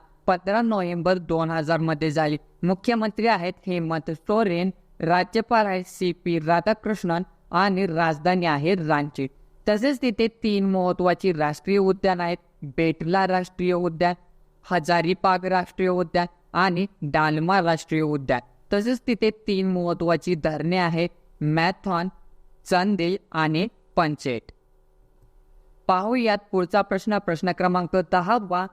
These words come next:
आणि या व्हिडिओमधला शेवटचा प्रश्न. तर आसाम सरकारच्या प्रमुख आरोहण योजनेसाठी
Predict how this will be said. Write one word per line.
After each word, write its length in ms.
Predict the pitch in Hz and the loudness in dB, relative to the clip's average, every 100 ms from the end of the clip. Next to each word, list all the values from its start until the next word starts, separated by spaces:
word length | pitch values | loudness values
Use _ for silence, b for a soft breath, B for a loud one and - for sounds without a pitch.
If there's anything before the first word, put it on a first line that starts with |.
| - | -2
आणि 440 | 185 226 196 196 | 0 2 2 2
या 160 | 196 226 | 2 2
व्हिडिओमधला 720 | 185 175 165 160 160 151 196 | 0 -2 -2 -2 -2 0 0
शेवटचा 600 | - 190 165 156 151 180 | 0 -2 0 0 0 0
प्रश्न. 400 | 160 147 147 139 123 _ _ _ | 0 -4 -6 -6 -8 _ _ _
तर 100 | 185 190 - | -2 -2 -2
आसाम 500 | 175 185 - 262 277 | 0 0 0 2 2
सरकारच्या 800 | - 226 190 - 175 160 165 170 - _ _ | 2 2 2 2 0 0 0 -2 -4 _ _
प्रमुख 460 | 202 202 208 240 - | 2 2 2 -2 -2
आरोहण 540 | 185 190 202 202 269 269 | 0 2 2 2 2 2
योजनेसाठी 800 | 208 190 175 175 170 160 156 | 2 0 0 -4 -2 -4 -2